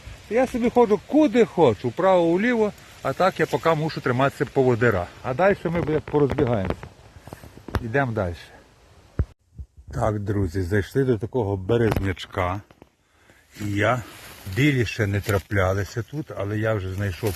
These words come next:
першого червонячка ось такого. А ось тут я побачив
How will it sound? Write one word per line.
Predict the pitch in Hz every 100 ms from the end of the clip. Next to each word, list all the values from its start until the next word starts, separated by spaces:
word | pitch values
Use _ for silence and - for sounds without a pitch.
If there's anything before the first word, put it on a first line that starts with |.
| -
першого | 104 87 - 123 127 - - - - -
червонячка | - 107 95 90 82 - - 90 82
ось | 92 90
такого. | - 101 147 156 147 151 - _ _ - - - -
А | -
ось | - - - -
тут | - 180 -
я | 127
побачив | - 113 101 139 - 156